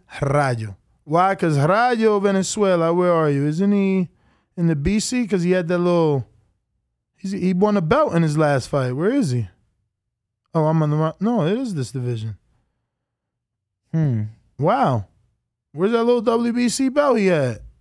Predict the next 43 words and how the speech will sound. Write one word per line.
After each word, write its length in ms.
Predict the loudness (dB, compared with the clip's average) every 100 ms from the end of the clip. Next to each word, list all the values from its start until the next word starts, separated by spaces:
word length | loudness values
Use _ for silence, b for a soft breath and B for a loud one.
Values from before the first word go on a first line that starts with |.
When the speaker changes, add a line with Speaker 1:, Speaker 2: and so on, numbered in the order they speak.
| _ _ _ _ _ _ _ _ _
Speaker 1:
He 100 | -4
should 180 | 0 0
have 100 | 2
been 140 | 0
somewhere 460 | 0 -2 0 0 2
here. 320 | 0 -2 -6 _ _ _ _ _ _ _ _ _ _ _ _ _ _ _ _ _ _ _ _
He's 140 | -2 0
not 180 | 2
even 180 | 2 0
in 220 | 0 0
B 240 | 0 0 0
A. 240 | 2 -2
Damn, 460 | -4 -6 -2 -2 -2
so 200 | -6 -8
they 160 | -6
showing 320 | -6 -4 -4 -6
him 100 | -8
that 220 | -12 -6
love. 360 | 0 0 0
He, 120 | -2 -2
they 160 | -2
skipping 520 | -2 -4 -4 -2 -2
him. 200 | -2 -4 -10 _ _ _ _ _ _ _ _ _ -14
Wowzers. 600 | -12 -12 -16 -20 -20 -20 _ _ _ _ _ _ _ _ _ _ _ -2
Yo, 140 | 2
that's 240 | 2 0 0
funny, 320 | 0 0 0
right? 260 | 0 0 0
I, 160 | -2 0
I 100 | -2
could 180 | -2 -2
have 80 | -2
sworn 400 | -2 -2 0 0
he 140 | 0
was 200 | 0 0
in 80 | 0
the 60 | 0
rankings 420 | 0 -2 -2 0
after 240 | 0 0
winning 260 | -2 0 -2
that 180 | -2 -2
little 180 | -2 -2
strap. 440 | 0 0 -2 -6